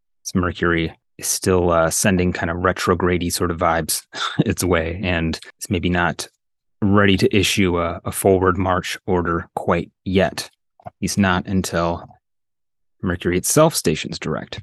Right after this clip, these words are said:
So, uh, maybe expect to see, uh, expect to see a bit more Mars, um, moving forward <clears throat> starting Wednesday. But also notable is that, uh,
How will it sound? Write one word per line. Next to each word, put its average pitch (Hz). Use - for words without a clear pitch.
So, 90
uh, 87
maybe 92
expect -
to 110
see, 101
uh, 95
expect 113
to 127
see 117
a 107
bit 113
more 101
Mars, 92
um, 90
moving 90
forward 85
<clears throat> 165
starting 92
Wednesday. 85
But 98
also 110
notable 95
is 98
that, 95
uh, 95